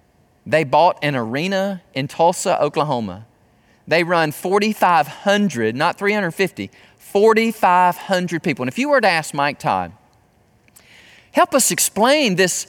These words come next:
and, and, and Carey Nieuwhof did, "Help us explain this phenomenon," he would say, "It's God. God does what only God can do by the Holy Spirit's blessing and empowerment."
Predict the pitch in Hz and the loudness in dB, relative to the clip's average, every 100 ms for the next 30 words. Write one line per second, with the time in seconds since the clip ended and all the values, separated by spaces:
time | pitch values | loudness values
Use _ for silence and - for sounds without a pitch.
0 | - 202 - 185 - _ - 151 151 233 | -4 -4 -2 -6 -6 _ -10 -8 0 0
1 | 214 247 196 143 220 175 - 302 370 415 | 2 2 4 2 2 -2 2 2 2 0
2 | 339 240 - 294 349 240 - 226 220 240 | 0 -4 0 2 2 0 0 2 2 2
3 | 208 147 131 285 269 269 269 233 - 320 | 2 2 2 2 2 2 2 0 2 6
4 | 370 381 196 95 87 - - _ _ _ | 8 6 4 0 -6 -20 -20 _ _ _
5 | _ _ _ _ _ - 160 320 302 208 | _ _ _ _ _ -4 2 4 4 4
6 | 254 330 311 294 330 311 226 262 330 302 | 4 4 4 6 6 4 2 4 4 4
7 | - 339 381 339 370 359 226 269 240 254 | 0 2 2 2 2 2 4 4 6 4
8 | 370 392 - - 320 320 302 - 269 302 | 4 2 0 -2 0 2 2 0 2 2
9 | - 285 269 247 233 214 247 226 156 147 | 2 2 2 2 0 2 4 4 2 0
10 | 165 | -2